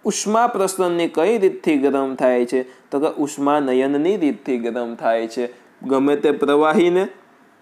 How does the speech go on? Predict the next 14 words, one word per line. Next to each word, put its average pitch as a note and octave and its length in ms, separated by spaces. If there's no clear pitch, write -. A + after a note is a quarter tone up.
અથવા G3 300
તો D#3 240
વાયુ C#3+ 300
સ્વરૂપના D#3 840
પદાર્થને C#3+ 720
ગરમ C3+ 340
કરવું C#3+ 320
હોય B2 160
તો A#2+ 120
ઉષ્મા B2+ 380
નયનની B2+ 460
રીતનો C3+ 400
ઉપયોગ B2 300
થાય C3 480